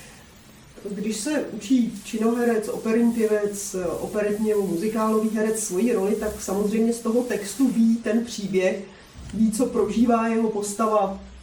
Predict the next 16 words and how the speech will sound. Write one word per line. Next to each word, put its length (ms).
co 160
se 140
jí 160
stane, 500
kam 200
to 120
dál 260
vede. 380
Jak 200
to 100
máte 340
vy 140
u 120
toho 260
baletu? 360
Dostanete 760